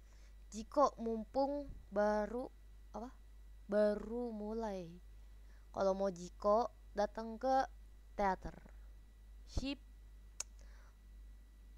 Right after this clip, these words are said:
Thank you, Kak Kim Kim. See you V C minggu depan. Iya, see you. Oh iya, guys, aku tanggal lima belas ada video call juga. Jangan lupa ketemu aku nanti tanggal lima belas, oke?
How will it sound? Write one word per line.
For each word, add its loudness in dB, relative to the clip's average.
Thank 0
you, -6
Kak 8
Kim -2
Kim. 0
See -2
you 0
V 0
C -2
minggu 0
depan. 2
Iya, 4
see -2
you. -2
Oh 2
iya, 4
guys, 2
aku -2
tanggal 2
lima 0
belas 4
ada 4
video 0
call 0
juga. 2
Jangan -2
lupa 0
ketemu -6
aku -4
nanti -4
tanggal -2
lima -2
belas, -2
oke? 0